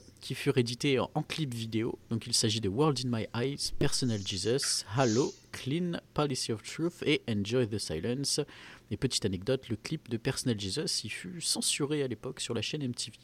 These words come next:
Alors j'ai pas trouvé les raisons qui font que, mais... Euh, voilà, à l'époque il y a une censure qui a été faite au niveau du clip.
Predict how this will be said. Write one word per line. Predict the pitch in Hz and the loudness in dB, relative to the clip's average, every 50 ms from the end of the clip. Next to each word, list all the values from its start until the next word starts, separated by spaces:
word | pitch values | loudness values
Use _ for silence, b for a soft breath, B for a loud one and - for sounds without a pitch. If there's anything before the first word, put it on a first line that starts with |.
| - - - | -16 -10 -6
Alors | 78 95 101 | -2 -2 0
j'ai | 98 110 104 | 2 2 2
pas | - 151 | 2 0
trouvé | - - - 156 127 127 | 0 0 -2 2 2 4
les | 123 123 | 4 4
raisons | 113 117 117 107 107 131 170 | 4 2 2 4 2 2 0
qui | - - 127 120 | -2 -4 -6 -6
font | - - 117 | -2 -4 -4
que, | - - - 147 - 240 | -2 -2 -2 -2 0 0
mais... | 151 123 117 107 107 104 | 0 2 2 2 2 0
Euh, | 95 95 92 92 90 90 85 82 82 95 - - - - 87 - - - - - - - - - | 0 0 -2 -2 -2 -4 -4 -6 -8 -6 -4 -2 -2 -2 -2 -6 -10 -14 -14 -16 -16 -8 -2 0
voilà, | 131 110 87 - - - | 2 2 0 0 -4 -4
à | 95 | -4
l'époque | 104 107 - - 127 147 - - 120 | -4 0 4 4 4 4 4 2 0
il | |
y | 107 | 0
a | 104 | 0
une | 113 135 143 | 0 0 0
censure | - - 131 127 - - - - - | 0 0 0 -2 -2 -2 -2 -2 -2
qui | - - | -2 -4
a | 113 | -4
été | - - 113 | -4 -4 -6
faite | - - - - - | -4 -4 -6 -4 -4
au | 131 | -4
niveau | 123 123 123 131 | -4 -4 -4 -6
du | 123 117 | -6 -8
clip. | 117 - - - - - - | -10 -12 -14 -14 -14 -14 -18